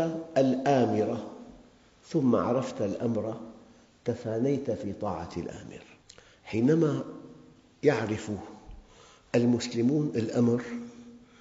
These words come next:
ولم يعرفوا الآمر يقصرون في طاعة الآمر، وهذه مشكلة العالم الإسلامي الأولى.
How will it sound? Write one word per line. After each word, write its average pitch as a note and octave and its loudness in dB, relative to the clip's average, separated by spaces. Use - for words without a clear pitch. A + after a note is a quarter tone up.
ولم D#3 8
يعرفوا G#2+ 2
الآمر A2 -4
يقصرون C3+ 4
في A2 0
طاعة E2 -4
الآمر، F2 -8
وهذه B2 2
مشكلة B2 2
العالم A2 0
الإسلامي G2+ -4
الأولى. E2+ -8